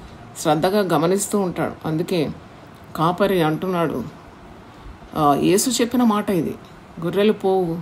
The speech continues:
ద్వారము నేనే, I am the door." ఎంత గొప్ప మాట. అంటే కాపరిలో ఇవన్నీ చేయాలి గొర్రెల కొరకంటే, కాపరిలో ఎంత ప్రేమ, ధైర్యము, సహనము,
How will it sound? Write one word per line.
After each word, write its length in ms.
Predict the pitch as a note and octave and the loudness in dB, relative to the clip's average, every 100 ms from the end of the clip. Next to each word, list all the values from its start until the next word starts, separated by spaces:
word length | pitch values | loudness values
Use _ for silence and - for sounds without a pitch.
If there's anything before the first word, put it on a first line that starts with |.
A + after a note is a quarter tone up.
| - - | -10 -10
ద్వారము 460 | E3 D#3 F#3 G#3 F3+ | -2 0 0 0 0
నేనే, 420 | E3+ E3+ G3 - - - D#3 | 0 0 -2 -2 -10 -8 -2
I 220 | F3+ A3 | 2 4
am 160 | B3 A3+ | 6 6
the 220 | F3+ D3+ | 4 6
door." 320 | G3 F#3+ D3 - - - - - - | 8 8 4 -2 -18 -20 -20 -20 -10
ఎంత 180 | G3+ A3 | -6 -2
గొప్ప 400 | G#3 E3+ E3 - | 0 -2 -4 -2
మాట. 340 | F#3 D3 C#3 - - - - - - - | 0 0 -2 -4 -10 -16 -20 -20 -18 -8
అంటే 500 | G3 - F#3+ E3 G3 A3+ - - - - - - - - | -4 0 2 2 -2 -10 -12 -14 -18 -18 -20 -20 -20 -4
కాపరిలో 720 | E3 F3 F3+ A3 G#3 F#3 F3+ | 2 2 4 2 4 4 2
ఇవన్నీ 680 | E3+ F#3+ F#3 G3 A3+ B3+ C#4+ B3 | 0 -2 -2 2 2 4 2 4
చేయాలి 360 | G3 G3 G3 F#3+ | 4 4 4 2
గొర్రెల 320 | E3+ D3+ E3 | 2 2 0
కొరకంటే, 540 | F3 E3+ F3+ F3 E3+ | 0 -4 -4 -6 -6
కాపరిలో 560 | E3 E3+ C#3+ F3+ E3+ F#3 | -4 -2 -2 -2 -4 -2
ఎంత 340 | F3 D3 D#3+ | -2 -4 -6
ప్రేమ, 720 | F3+ - E3 D#3+ F#3 G3+ G3 | -10 -4 -2 0 0 -2 -2
ధైర్యము, 680 | F3 D#3+ D#3 F3 F#3+ F#3 F3 - - - - - - - - - - | -2 0 0 0 -2 -2 -4 -8 -18 -20 -20 -20 -20 -20 -18 -12 -4
సహనము, 680 | E3 F3 F3+ G3 G3 F3+ | -2 0 -2 -2 -4 -6